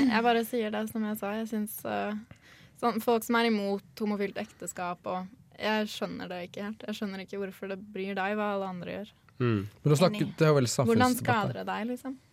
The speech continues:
Speaker 4: Mm. En ting er jo, altså, sånn som du sier det, at de ikke skulle på en måte vise seg på gaten og sånn, men det er jo like ubehagelig for meg å se på, på en måte en gutt og en jente stå og klå på hverandre og kline heftig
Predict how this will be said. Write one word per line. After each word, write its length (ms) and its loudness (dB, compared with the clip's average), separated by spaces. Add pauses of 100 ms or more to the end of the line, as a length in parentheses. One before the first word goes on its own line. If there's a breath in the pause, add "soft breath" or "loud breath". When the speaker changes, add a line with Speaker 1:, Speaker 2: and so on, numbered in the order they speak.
(160)
Speaker 4:
Mm. 380 -2 (560 soft breath)
En 140 2
ting 180 0
er 120 4
jo, 120 4
altså, 260 0
sånn 160 0
som 140 -4
du 520 2
sier 240 0
det, 100 2
at 100 0
de 100 0
ikke 140 -2
skulle 200 -6
på 40 -4
en 60 -4
måte 180 -8
vise 400 -2
seg 220 0
på 120 -2
gaten 460 0
og 60 -2
sånn, 220 2 (360 loud breath)
men 300 0
det 40 4
er 160 8
jo 60 2
like 280 0
ubehagelig 540 2
for 100 -6
meg 240 2
å 80 0
se 260 0
på, 180 -6
på 60 -8
en 120 -2
måte 140 -8 (340)
en 160 0
gutt 240 -2
og 60 -4
en 60 -4
jente 340 -2
stå 380 2
og 80 -4
klå 200 2
på 140 -6
hverandre 460 -2 (120)
og 500 0 (360 soft breath)
kline 260 2
heftig 380 0